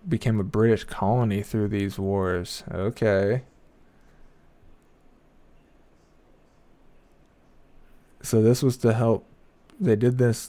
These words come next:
to help pay for large amounts of Chinese tea that they were importing by the early eighteen hundreds. Yeah, yeah, yeah. Uh, British like fucking tea. Um, yeah, so they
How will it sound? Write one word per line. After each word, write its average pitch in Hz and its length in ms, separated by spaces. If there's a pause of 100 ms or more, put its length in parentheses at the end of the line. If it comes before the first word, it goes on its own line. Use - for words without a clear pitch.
to 107 120
help 117 320
pay 117 220
for 110 180
large 110 320
amounts 113 300
of 95 100
Chinese 110 500
tea 107 300
that 104 200
they 101 100
were 101 160
importing 101 800 (160)
by 104 120
the 101 140
early 107 240
eighteen 104 360
hundreds. 98 840
Yeah, 98 140
yeah, 90 420 (960)
yeah. 85 80
Uh, 87 280
British 92 460
like 87 220
fucking 92 360
tea. 92 380 (640)
Um, 98 960 (2250)
yeah, 95 260
so 98 200
they 95 220